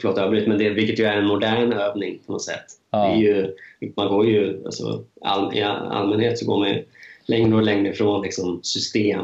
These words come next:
Speaker 1: alltså tydliga siffersystem, och mer och mer en sorts
Speaker 2: Precis.
Speaker 1: anarki där, där alla spelar typer. Men
Speaker 2: Precis.
Speaker 1: det känns ju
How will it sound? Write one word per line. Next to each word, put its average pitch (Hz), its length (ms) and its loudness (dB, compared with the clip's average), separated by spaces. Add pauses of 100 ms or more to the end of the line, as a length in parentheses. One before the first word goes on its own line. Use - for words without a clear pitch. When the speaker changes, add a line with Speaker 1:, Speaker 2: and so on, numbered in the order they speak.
Speaker 1:
alltså - 160 -6 (460)
tydliga - 380 -2
siffersystem, 107 760 -2
och - 380 -2
mer - 140 0
och - 60 0
mer - 140 -2
en - 80 0
sorts - 300 -2 (180)
Speaker 2:
Precis. 131 380 4
Speaker 1:
anarki 107 540 2
där, 107 200 0
där 107 120 0
alla 98 240 0
spelar 98 280 -6
typer. 123 460 -2
Men 156 140 -12
Speaker 2:
Precis. 135 300 2
Speaker 1:
det 143 80 6
känns 139 180 0
ju 151 60 4